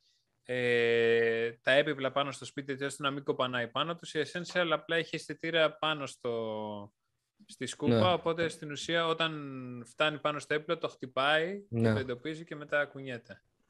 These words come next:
Speaker 2: Ενώ, ένα, μάλλον, ε, θυμάστε το στατιστικό που μας είπανε και κουφαθήκαμε, η Xiaomi με τις σκούπες της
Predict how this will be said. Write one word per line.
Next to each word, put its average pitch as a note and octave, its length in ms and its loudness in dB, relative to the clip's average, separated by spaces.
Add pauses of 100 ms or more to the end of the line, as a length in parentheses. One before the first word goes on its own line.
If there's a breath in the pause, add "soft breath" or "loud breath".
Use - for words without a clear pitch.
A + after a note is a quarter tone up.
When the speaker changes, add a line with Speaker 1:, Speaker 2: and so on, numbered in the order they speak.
(200)
Speaker 2:
Ενώ, C3+ 680 8
ένα, D#3 500 8
μάλλον, D3+ 440 4
ε, A#2 300 8
θυμάστε B2 480 4
το A#2 120 4
στατιστικό A2 400 4
που A#2+ 60 4
μας A#2 180 6
είπανε B2 320 8
και A#2+ 460 6
κουφαθήκαμε, B2+ 760 4 (320 soft breath)
η B2 240 4
Xiaomi C#3+ 280 10
με D#3+ 100 10
τις D#3+ 100 2
σκούπες C3 440 4
της E3+ 340 0